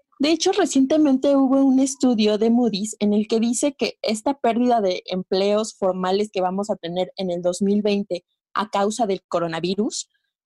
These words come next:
va a impactar tremendamente en justamente las, los sistemas de pensiones, porque al no tener un empleo formal,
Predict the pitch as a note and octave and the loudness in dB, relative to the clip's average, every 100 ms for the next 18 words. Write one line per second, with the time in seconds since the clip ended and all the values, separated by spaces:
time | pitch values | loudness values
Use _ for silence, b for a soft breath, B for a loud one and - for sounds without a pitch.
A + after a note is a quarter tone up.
0 | _ G3+ A3+ B3+ - - C4 A3+ G#3+ G#3+ | _ -2 0 0 -4 -4 -2 -2 -2 -6
1 | - A3+ A3+ A3+ _ _ - A3+ B3 C4+ | -2 -2 -2 -4 _ _ -4 -2 2 2
2 | C#4 D#4 C#4+ C4+ C4 B3 C#4 b b b | 2 0 0 0 -2 -6 -8 b b b
3 | - A3 G#3+ G#3 G#3 G#3 G#3+ C4 C#4+ C4 | -8 -2 0 0 -4 -6 -4 -2 0 0
4 | B3 C4 A3 G#3+ - G#3+ A3+ G#3+ A#3+ B3+ | 0 0 0 -2 -4 -4 -4 -4 -2 -2
5 | A#3+ A3 A#3 A3+ D4+ D4 C4+ - G3+ G3 | -4 -2 -4 -2 -2 -2 -4 -4 -6 -4
6 | F#3+ - F#3 F#3+ G#3+ A#3+ C#4+ C4+ B3+ A#3+ | -8 -4 -2 -2 -2 -2 -2 0 0 0
7 | G#3+ G#3+ G#3+ A3 B3+ C4+ C4 A#3 | -2 -2 -4 -2 -2 0 0 -2